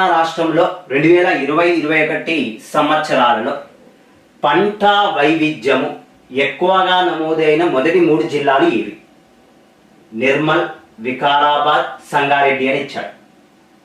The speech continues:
ఓకే, ఫస్ట్ ఆప్షన్లో ఏబిసి, సెకండ్ ఆప్షన్లో సిబిఏ, థర్డ్ ఆప్షన్లో ఏసిబి, ఫోర్త్ ఆప్షన్లో సిఏబి అని ఇవ్వటం జరిగింది.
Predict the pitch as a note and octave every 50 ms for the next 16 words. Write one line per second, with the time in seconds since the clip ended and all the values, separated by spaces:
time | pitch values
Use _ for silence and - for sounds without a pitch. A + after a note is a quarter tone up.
0 | _ _ _ _ _ _ - C3 C3 E3+ F3 - - - - - - - - _
1 | _ _ _ - - D3 D3 C#3+ - - - - F3 F3 D#3+ D3+ C3+ B2+ C3+ C#3+
2 | D3+ D3 D3 D#3 D#3 D3+ - - F3 F3 E3+ - - - - - - C#3 C3+ D3+
3 | D3+ D#3 - D3+ D3+ D3+ D3 C#3+ - - - - - - - - - _ - -
4 | - D3+ D3+ D3+ D3 D3+ D3+ D#3 D3+ D3+ D3+ D#3 E3+ D#3+ - - - - _ -
5 | C3 - C#3 D3 D3+ D3 D3 D3+ C#3+ C#3 C3+ A#2+ - - - B2+ B2+ C#3 D3+ C#3+
6 | - D#3 D#3 D3+ C3+ B2+ D3 D#3 E3+ E3+ - - - _ _ _ _ _ - C#3+
7 | D3 D3+ D#3+ E3 D#3 C3+ B2 - C#3+ C#3+ D3+ D3+ C#3 - - - - - - -
8 | - D#3+ E3 E3+ F3 E3+ F3 - - - _ _ - B2+ C3+ D3 D#3 E3+ A2+ -
9 | - A2 G#2+ C3+ C#3+ D3+ D3+ - D3 D3+ D3 - - - B2+ A#2 B2+ B2+ B2 C3+
10 | C3 B2+ B2+ A#2 G#2 G2+ G2+ G2 F#2 F#2 G#2 A2